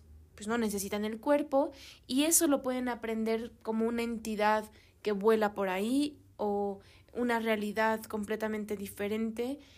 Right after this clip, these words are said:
y van a llegar al mismo sitio. Pero no, en realidad nos dieron este cuerpo físico y nos dijeron, "Lo van a hacer a través de su cuerpo físico". Entonces, ¿en qué momento separamos al cuerpo físico como parte de este,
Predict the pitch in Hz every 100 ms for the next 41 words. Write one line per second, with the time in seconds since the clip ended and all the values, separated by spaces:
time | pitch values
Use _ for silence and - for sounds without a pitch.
0 | - - - 226 220 214 202 - 240 262
1 | 233 220 220 220 220 208 208 202 214 -
2 | - - - - - 254 277 294 302 285
3 | - - - 247 233 240 233 233 269 262
4 | 233 208 233 233 220 - 220 220 214 202
5 | - 277 269 262 254 247 226 214 220 226
6 | 208 214 247 269 226 226 208 208 208 214
7 | 214 202 208 196 185 - 208 - - -
8 | - - - - - 233 233 240 - -
9 | 254 262 294 277 285 269 277 269 262 -
10 | 226 - 220 220 277 359 254 190 - -
11 | - - 220 220 240 240 214 220 - 277
12 | - 240 - 190 214 214 214 - 233 247
13 | - 208 220 294 - - - 208 214 220
14 | 226 - - 240 233 226 226 226